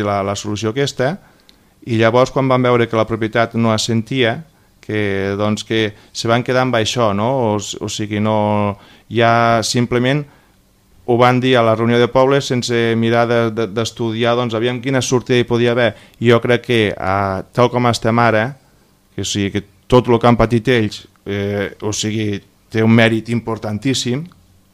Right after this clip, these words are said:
vull dir, potser ningú hagués estat capaç de patir el que han patit ells a-, amb aquest tema, i ara que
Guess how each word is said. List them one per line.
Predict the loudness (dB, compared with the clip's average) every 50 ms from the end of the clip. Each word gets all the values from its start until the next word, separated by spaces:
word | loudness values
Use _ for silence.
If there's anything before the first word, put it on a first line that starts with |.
| -20 -14
vull | -12 -8 -4 -2
dir, | -2 -2 -2
potser | -2 -4 -2 2 4 4
ningú | 6 6 6 4 4
hagués | 2 0 -2 -2 -6
estat | -6 -6 -4 -4 -4 -4
capaç | -4 -4 -2 -2 -2 -2 -2 -4
de | -6 -6
patir | -6 -6 -4 -2 -2
el | -2 -2 -2
que | -4
han | -4 -4
patit | -6 -6 -4 -2 -2
ells | -2 -2 -2
a-, | -4 -4 -6 -6 -6
amb | -8 -6 -6
aquest | -8 -6 -4
tema, | -4 -2 -2 -2 -2 -4 -6 -12 -20 -20 -20 _ _ _ -10 -4
i | 0 2 4 4 4 4 4 4
ara | 4 6 4 2 2
que | 2 0 2 2 2 2